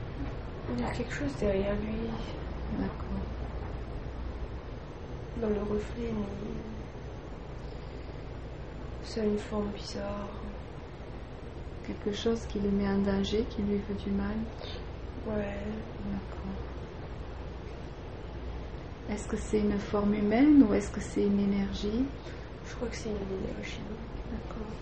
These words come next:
Speaker 1: C'est pas une forme humaine.
Speaker 2: C'est comme une énergie négative qui veut
Speaker 1: Ouais.
Speaker 2: Ouais.
Speaker 1: Qui est derrière.
Speaker 2: D'accord. Et est-ce que cette énergie, elle veut nuire à ce petit garçon ou elle est juste là pour faire du mal et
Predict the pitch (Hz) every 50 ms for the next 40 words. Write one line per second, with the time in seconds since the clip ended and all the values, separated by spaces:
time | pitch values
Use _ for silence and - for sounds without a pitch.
0 | - - - - - - - - - - - - - - - - - - - -
1 | - - - - - - - - - - - - - - - - - - - -
2 | - - - - - - - - - - - - - - - - - - - -
3 | - - - - - - - - 220 214 208 208 202 202 208 202 202 196 196 196
4 | 202 202 - 208 202 202 202 196 196 196 190 196 196 196 190 - - 226 233 233
5 | 220 202 - - - 202 196 202 196 202 196 202 208 202 190 - - - - 214
6 | 208 208 208 214 220 - - - - - - - - - - - - - - -
7 | 202 190 185 180 - - 202 202 - - - 220 214 202 196 196 - - - 180
8 | 185 185 185 - - 196 208 214 240 233 - - 262 - - - 208 202 - 190
9 | 190 185 185 185 185 185 - 208 208 208 202 185 180 180 180 180 185 185 185 185
10 | - - - - - - - 196 202 214 240 247 240 214 196 190 - - 208 202
11 | - - - 202 208 269 302 - - - - 247 262 277 269 233 214 196 190 190
12 | 196 196 214 220 - - - 214 202 202 208 214 - 208 190 - - 202 190 190
13 | 190 190 185 185 185 185 185 196 202 196 185 180 180 180 175